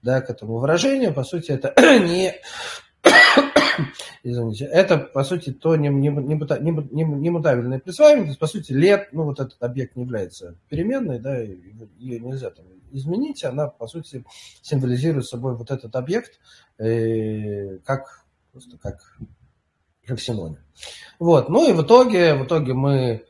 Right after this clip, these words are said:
собрали вот эти леты, начали там с чего-то, потом там проис-, куда-то что-то спроецировали, инициировали,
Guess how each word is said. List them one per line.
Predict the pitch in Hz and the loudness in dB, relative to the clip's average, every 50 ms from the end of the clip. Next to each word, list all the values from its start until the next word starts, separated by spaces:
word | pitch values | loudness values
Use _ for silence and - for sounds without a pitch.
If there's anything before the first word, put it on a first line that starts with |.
| _ _ _ | _ _ _
собрали | - - 170 156 147 147 147 143 131 117 107 107 104 | 0 4 4 6 6 6 6 6 6 4 0 -4 -6
вот | 101 110 104 | -8 -8 -8
эти | 117 113 - - | -8 -8 -8 -6
леты, | 165 196 262 311 320 - 277 208 | -4 -2 0 0 0 0 -2 -2
начали | 156 143 127 113 - - 120 107 | -2 -2 -2 -4 -6 -8 -14 -14
там | 95 - - 80 85 | -16 -16 -20 -20 -20
с | - | -18
чего-то, | - - - 220 233 294 320 330 320 302 302 214 170 | -16 -12 -10 -8 -6 -4 -2 -2 -2 -2 -4 -4 -8
потом | 143 139 127 - 123 113 110 | -8 -8 -10 -8 -10 -10 -10
там | - 98 90 | -12 -16 -18
проис-, | - - 107 104 _ _ _ _ _ _ - | -16 -18 -18 -18 _ _ _ _ _ _ -14
куда-то | 117 113 113 107 - | -12 -10 -10 -10 -12
что-то | 107 - - 127 120 123 | -16 -16 -14 -14 -14 -14
спроецировали, | 117 - _ - 160 160 160 - - 302 311 277 254 208 165 139 139 | -14 -14 _ -8 -6 -6 -8 -8 -10 -8 -6 -6 -4 -4 -4 -4 -4
инициировали, | 139 143 147 - - 277 285 277 262 240 220 202 175 160 151 139 | -4 -6 -6 -8 -6 -6 -6 -4 -4 -4 -4 -2 -2 -4 -4 -6